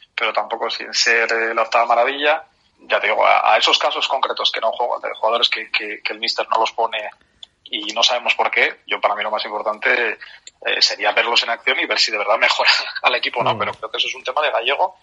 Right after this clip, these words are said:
Speaker 1: insisto, personal, porque al mismo tiempo con Campuzano hace lo contrario, ¿no? Campuzano lo hemos, lo hemos visto más veces,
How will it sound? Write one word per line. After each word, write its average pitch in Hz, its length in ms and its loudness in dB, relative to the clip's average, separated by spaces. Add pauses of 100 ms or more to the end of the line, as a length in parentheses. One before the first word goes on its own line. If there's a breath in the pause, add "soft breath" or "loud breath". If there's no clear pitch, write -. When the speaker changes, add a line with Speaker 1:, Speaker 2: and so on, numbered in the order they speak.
(320 loud breath)
Speaker 1:
insisto, 156 340 2
personal, 165 420 2
porque 110 380 -2
al - 120 0
mismo 131 200 -2
tiempo 151 220 0
con 151 100 2
Campuzano 135 480 0
hace 143 140 -4
lo 127 80 0
contrario, 107 420 -2
¿no? 160 120 -2 (360 soft breath)
Campuzano 117 400 -4
lo 120 100 -4
hemos, 127 200 -10
lo 127 80 -4
hemos 123 180 -4
visto - 160 -10
más 123 180 0
veces, 185 460 -2